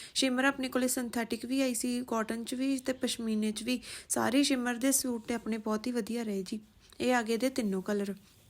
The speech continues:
ਇਹ ਸੂਟ ਵੀ ਤੁਸੀਂ ਚੈੱਕ ਕਰ ਸਕਦੇ ਹੋ, ਇਹ ਵੀ ਸੇਮ ਸਟੱਫ 'ਚ ਹੀ ਆਪਣੇ ਕੋਲੇ ਅਵੇਲੇਬਲ ਹੈ।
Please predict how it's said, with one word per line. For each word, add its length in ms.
ਇਹ 120
ਸੂਟ 220
ਵੀ 120
ਤੁਸੀਂ 260
ਚੈੱਕ 280
ਕਰ 120
ਸਕਦੇ 380
ਹੋ, 100
ਇਹ 120
ਵੀ 400
ਸੇਮ 300
ਸਟੱਫ 320
'ਚ 80
ਹੀ 80
ਆਪਣੇ 460
ਕੋਲੇ 220
ਅਵੇਲੇਬਲ 440
ਹੈ। 80